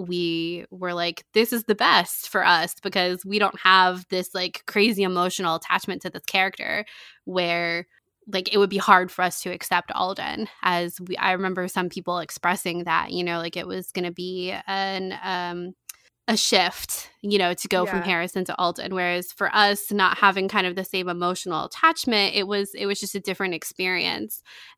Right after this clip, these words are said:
Speaker 1: But now you're right. Like, I, I feel like my opinion on Han as a character overall has just changed so much. And it's, it's kind of cool thinking that that has happened concurrently,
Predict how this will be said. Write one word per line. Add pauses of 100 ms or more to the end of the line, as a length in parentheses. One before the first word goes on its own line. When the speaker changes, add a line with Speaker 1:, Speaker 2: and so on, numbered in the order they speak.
(140)
Speaker 1:
But
now
you're
right.
Like,
I,
I
feel
like
my
opinion
on
Han
as
a
character
overall
has
just
changed (500)
so
much.
And
it's, (160)
it's
kind
of
cool
thinking
that
that
has
happened
concurrently,